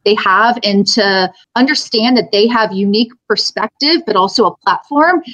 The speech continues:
And I know, you know, Trey Hopkins was the one that, uh, him and Joe Burrow obviously read the speech in front of the, the National Underground Railroad Freedom Center. But one of the big programs that he's involved in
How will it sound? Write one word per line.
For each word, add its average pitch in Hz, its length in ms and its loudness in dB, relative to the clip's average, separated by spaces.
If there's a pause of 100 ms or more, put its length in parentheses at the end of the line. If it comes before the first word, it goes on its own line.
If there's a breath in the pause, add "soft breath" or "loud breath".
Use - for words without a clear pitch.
(100)
And 220 460 0
I 226 120 2
know, 226 420 4
you 220 80 2
know, 202 80 2
Trey 254 240 0
Hopkins 233 480 0
was 214 160 0
the 214 100 -2
one 214 240 2
that, 196 320 0 (140)
uh, 202 60 -2
him 220 200 0
and 214 100 2
Joe 214 140 2
Burrow 202 300 2
obviously 208 420 2
read 196 180 0
the 202 60 -2
speech 208 340 -4
in 196 120 0
front 202 220 -4
of 185 100 -4
the, 190 300 0
the 208 60 0
National 196 420 0
Underground 196 480 0 (380 soft breath)
Railroad 202 340 4
Freedom 240 340 2
Center. 196 480 0 (100)
But 208 160 0
one 240 140 2
of 233 80 2
the 214 80 0
big 226 200 0
programs 226 520 0
that - 100 -4
he's 226 280 0
involved 214 520 2
in 220 240 2